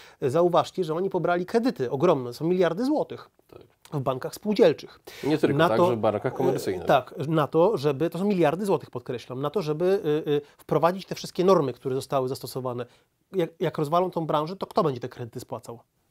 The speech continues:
Speaker 2: No,
Speaker 1: Znowu my,
Speaker 2: może z
Speaker 1: podatnicy?
Speaker 2: polskiej ziemi.
Speaker 1: No, ja te, wy-, słuchajcie, tu jest dużo różnych, e, różnych, e, em, warstw, e, e, tego tematu, ale pamiętajcie, tutaj do tych przeciwników teraz, bo ja rozumiem wasze argumenty.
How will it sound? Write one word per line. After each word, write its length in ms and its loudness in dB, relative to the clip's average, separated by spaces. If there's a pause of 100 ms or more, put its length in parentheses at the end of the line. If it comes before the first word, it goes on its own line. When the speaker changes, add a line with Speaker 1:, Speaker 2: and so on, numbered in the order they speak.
(380)
Speaker 2:
No, 60 -8
Speaker 1:
Znowu 240 8
my, 120 8
Speaker 2:
może 80 8
z 40 -4
Speaker 1:
podatnicy? 400 2
Speaker 2:
polskiej 260 6
ziemi. 500 0 (240)
Speaker 1:
No, 200 0 (500)
ja 80 -2
te, 100 -2
wy-, 280 -8
słuchajcie, 320 2
tu 80 -4
jest 120 -2
dużo 240 4
różnych, 440 0
e, 480 0
różnych, 520 -2
e, 120 0 (600)
em, 340 -2 (220)
warstw, 540 0
e, 20 0 (540)
e, 40 -10
tego 240 -4
tematu, 380 -2
ale 80 -2
pamiętajcie, 560 -2 (280)
tutaj 200 2
do 80 0
tych 120 -6
przeciwników 540 -4
teraz, 240 -6
bo 80 2
ja 40 6
rozumiem 200 0
wasze 180 -4
argumenty. 480 -6